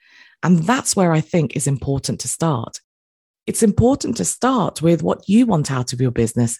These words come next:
not with a problem that others are telling you is a problem.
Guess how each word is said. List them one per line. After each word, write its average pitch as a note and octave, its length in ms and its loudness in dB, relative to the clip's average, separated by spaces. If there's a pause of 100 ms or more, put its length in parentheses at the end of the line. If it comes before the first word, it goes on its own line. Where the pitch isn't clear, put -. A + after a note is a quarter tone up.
not G3 500 4
with D#3 100 2
a D#3 60 2
problem E3+ 540 0
that C#3+ 220 -2 (140)
others F#3 520 2 (120)
are D#3+ 180 -4
telling B3 440 2
you B2+ 320 0
is D3+ 160 0
a C#3 60 0
problem. A#2 600 -2